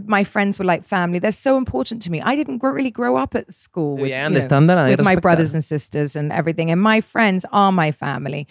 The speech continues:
Speaker 1: And they've made my life here wonderful. That's also a reconnection thing. So we have this time on our own because I know I like to be surrounded by people.
Speaker 2: It's actually amazing, to be honest. Like, and I think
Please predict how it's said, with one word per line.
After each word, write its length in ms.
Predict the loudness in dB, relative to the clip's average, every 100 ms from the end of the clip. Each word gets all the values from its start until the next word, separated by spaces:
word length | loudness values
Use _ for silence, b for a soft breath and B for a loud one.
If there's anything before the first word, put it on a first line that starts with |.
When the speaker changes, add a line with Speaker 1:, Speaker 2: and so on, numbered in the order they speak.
| B B B _
Speaker 1:
And 480 | 2 4 4 4 2
they've 320 | 2 2 4
made 180 | 4 2
my 200 | 2 2
life 380 | 4 2 0 -2
here 280 | 2 4 4
wonderful. 800 | 4 4 4 2 -2 -8 -12 B B B B 2
That's 240 | 2 2
also 580 | -2 -2 2 4 4 2
a 60 | 0
reconnection 800 | 0 0 0 0 -2 -2 -4 -2
thing. 200 | -2 -2
So 140 | -2
we 140 | -2 -2
have 240 | 0 0 2
this 160 | -2
time 320 | 0 -2 0
on 120 | 0 0
our 220 | 0 0
own 180 | 0 -2
because 220 | -2 -2
I 100 | 0
know 260 | 2 4
I 80 | 2
like 240 | 0 -4 -6
to 80 | -10
be 100 | -10
surrounded 460 | -4 -2 -2 -2
by 160 | -2 -4
people. 340 | -2 -4 0
Speaker 2:
It's 80 | 2
actually 280 | 2 4 4
amazing, 340 | 4 2 0 -2
to 80 |
be 100 | 0 0
honest. 280 | 2 0
Like, 200 | 0 -2 -2
and 100 | -2
I 100 | -2
think 280 | -2 -2